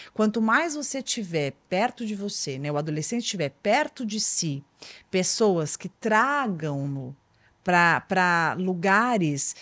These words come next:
de, de fortalecimento do eu. E que que é isso? Que lugar é esse que eu tô falando, né? É o lugar de carinho,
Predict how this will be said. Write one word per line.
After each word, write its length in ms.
de, 500
de 140
fortalecimento 1200
do 220
eu. 460
E 80
que 140
que 120
é 60
isso? 340
Que 100
lugar 400
é 100
esse 340
que 80
eu 40
tô 100
falando, 460
né? 280
É 60
o 40
lugar 220
de 80
carinho, 500